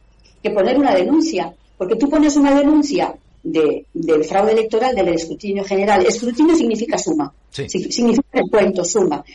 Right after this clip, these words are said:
Speaker 1: En la suma general de la provincia, eso no se hace. Entonces, cuando tú pones, como el que la tiene que hacer es un juez, y tú cuando pones la denuncia, es el mismo juez que ha cometido el delito el que recibe la denuncia, evidentemente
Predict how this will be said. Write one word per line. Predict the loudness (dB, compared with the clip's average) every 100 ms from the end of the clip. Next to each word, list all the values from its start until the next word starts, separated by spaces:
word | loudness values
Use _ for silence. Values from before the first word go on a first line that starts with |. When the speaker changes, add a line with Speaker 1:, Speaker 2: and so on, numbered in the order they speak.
| -6
Speaker 1:
En | 0 2
la | 2
suma | 2 2 2
general | 0 0 0 0
de | 0
la | 0
provincia, | -2 -4 -4 -8
eso | -8 -4
no | -4
se | -4
hace. | -10 -14 -18 -20 -20 -8
Entonces, | -4 0 0
cuando | 0 2
tú | 2 2
pones, | 2 2 0
como | -2 -4 -4
el | -6 -4
que | -4
la | -2
tiene | -2 0
que | 0
hacer | 0 2 2
es | 0
un | -4 -2
juez, | 0 0 -2 -10 -12
y | -8
tú | -4
cuando | 0 0 -2
pones | -2 0
la | 2
denuncia, | 2 2 2 0 -2
es | -4 -2
el | 0
mismo | 0 -2
juez | 0 -2 0
que | -2
ha |
cometido | -2 -2 -2 0
el | 2
delito | 2 0
el | 0
que | -2
recibe | -4 -2 0
la | 2
denuncia, | 2 0 -2 -2 -2 -6 -4
evidentemente | 0 2 2 0 0 0 2 4 4